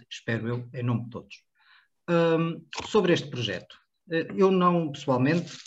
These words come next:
e na base do treinador de bancada, sim, eu não gosto do, da, da localização. Acho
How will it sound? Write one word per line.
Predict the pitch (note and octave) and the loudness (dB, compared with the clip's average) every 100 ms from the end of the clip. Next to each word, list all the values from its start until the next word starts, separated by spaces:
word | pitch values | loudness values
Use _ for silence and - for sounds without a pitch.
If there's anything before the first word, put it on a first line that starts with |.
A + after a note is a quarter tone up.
| - _ _ _ - | -20 _ _ _ -6
e | C#3 B2+ | -2 2
na | C3 | 2
base | C3 B2+ A#2 | 2 0 -2
do | A#2+ | -4
treinador | B2 A2+ C3 A2+ A2 | -4 -2 -2 -2 -6
de | A#2 | -4
bancada, | C3 C3+ C3+ C3+ C#3+ C#3+ - _ _ _ _ _ - | -2 0 0 0 -4 -10 -18 _ _ _ _ _ -14
sim, | - - C3 G#2 | -6 -2 0 0
eu | |
não | G#2 A2+ | -2 0
gosto | A#2+ A#2+ - - _ _ _ | 0 -2 -6 -16 _ _ _
do, | A#2 A#2 A2+ A2 G#2+ G#2+ G#2+ G#2+ - _ _ _ _ | -8 -6 -6 -6 -8 -8 -10 -14 -20 _ _ _ _
da, | - A2 | -14 -12
da | G2+ B2+ | -6 -2
localização. | C3 A#2+ F#2 E2+ E2+ - - _ _ _ _ - - - | -2 -2 -6 -8 -12 -18 -20 _ _ _ _ -20 -20 -18
Acho | - - - - | -8 -6 -6 -12